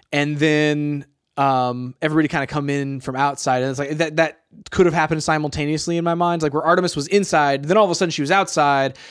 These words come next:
and then we were going in. You know, it's like, I, I feel like some of that could have been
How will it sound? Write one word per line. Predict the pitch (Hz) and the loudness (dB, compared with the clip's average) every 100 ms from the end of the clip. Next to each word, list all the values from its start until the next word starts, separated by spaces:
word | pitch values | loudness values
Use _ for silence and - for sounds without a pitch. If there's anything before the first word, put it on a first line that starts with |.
| - | -12
and | 147 | -6
then | 156 | -2
we | 170 | 2
were | 160 | 2
going | 139 135 120 | 2 0 -2
in. | 117 110 127 | -4 -8 -8
You | 135 | -4
know, | 131 | -4
it's | 131 | -2
like, | 139 | -2
I, | 143 147 | 0 -2
I | 143 | -2
feel | - | 0
like | 170 160 | 0 0
some | 180 180 | -2 -2
of | 156 | 2
that | 147 143 | 2 2
could | 156 | -2
have | 139 | 0
been | 120 135 | 0 -2